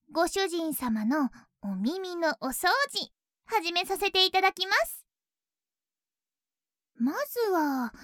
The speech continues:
耳の垢が落ちやすくなるように、少し濡らした脱脂綿で、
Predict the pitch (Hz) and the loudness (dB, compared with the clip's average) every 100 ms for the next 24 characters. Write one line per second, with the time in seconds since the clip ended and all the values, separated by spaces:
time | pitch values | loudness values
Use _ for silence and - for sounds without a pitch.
0 | - _ - 220 226 330 370 370 349 339 | -20 _ 0 2 4 2 0 -2 -2 -4
1 | - 330 262 196 180 185 - 330 427 480 | -2 0 2 0 -6 -10 -8 -6 -4 -4
2 | - - 320 302 330 311 262 233 208 202 | -6 -4 -2 0 0 0 0 0 -2 -2
3 | 202 277 370 330 262 226 - - - - | 0 2 0 2 2 2 -4 -18 -20 -20
4 | _ 392 - 571 605 - 494 415 311 220 | _ -8 -2 0 0 0 -2 2 2 2
5 | 226 262 285 262 - 285 269 208 208 - | 2 0 -2 -6 -6 -6 -6 -8 -8 -10
6 | - 381 415 370 285 262 254 | -6 -4 -2 -2 -2 0 -2